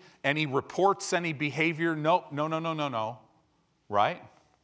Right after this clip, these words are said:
That's how come as a pastor, I could tell you this. I, in every way, believe in you.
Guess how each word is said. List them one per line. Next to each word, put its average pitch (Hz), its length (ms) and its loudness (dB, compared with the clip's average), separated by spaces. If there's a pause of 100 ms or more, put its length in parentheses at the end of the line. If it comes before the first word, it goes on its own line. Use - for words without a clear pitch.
(1900)
That's 156 240 0
how 165 80 4
come 143 440 -2
as 135 180 0
a 123 40 -4
pastor, 208 680 -2 (640)
I 127 100 0
could 131 180 -6
tell 170 240 -4
you 139 140 -4
this. - 640 -12 (1600)
I, 156 640 4
in 110 240 -6 (140)
every 135 400 -4
way, 90 480 -8 (340)
believe 107 440 -4
in 87 160 -10
you. 78 260 -14